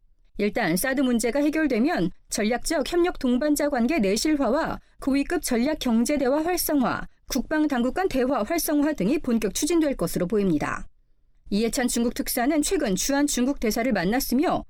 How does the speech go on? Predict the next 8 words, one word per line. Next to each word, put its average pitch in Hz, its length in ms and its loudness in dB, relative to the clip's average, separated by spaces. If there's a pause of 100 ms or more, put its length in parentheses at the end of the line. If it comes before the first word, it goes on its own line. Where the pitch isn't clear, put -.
(120)
중국 269 320 -2
측이 294 280 0
한중 349 380 2
정상회담의 294 720 2
조율을 285 400 2
원한다고 226 600 2
밝히기도 190 420 0
했습니다. 165 600 0